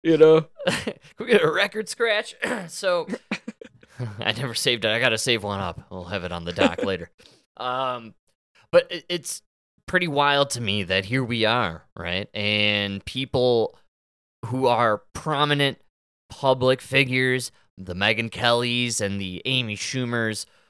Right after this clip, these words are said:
Speaker 2: of this world, who ha-, Schumer, did I say that right? Amy Schumer?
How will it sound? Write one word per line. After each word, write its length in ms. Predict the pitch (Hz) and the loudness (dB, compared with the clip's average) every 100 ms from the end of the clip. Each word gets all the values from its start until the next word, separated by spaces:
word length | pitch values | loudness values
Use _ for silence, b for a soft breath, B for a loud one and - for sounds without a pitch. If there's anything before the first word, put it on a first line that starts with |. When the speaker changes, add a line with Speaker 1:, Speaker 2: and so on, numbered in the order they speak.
| - | -10
Speaker 2:
of 120 | 107 | -8
this 200 | 110 110 | -6 -6
world, 540 | 110 110 110 110 110 110 | -2 2 4 4 2 -2
who 560 | 107 123 117 113 104 - | -4 -2 -2 -4 -6 -8
ha-, 240 | - 117 - _ - | -4 -2 -4 _ -10
Schumer, 360 | - 135 101 | -6 -4 -4
did 120 | 87 | -4
I 40 | 117 | -4
say 140 | 127 | -2
that 120 | 117 | -2
right? 220 | 117 120 113 | -2 -4 -4
Amy 200 | 107 110 | -6 -6
Schumer? 380 | - 117 110 | -6 -8 -8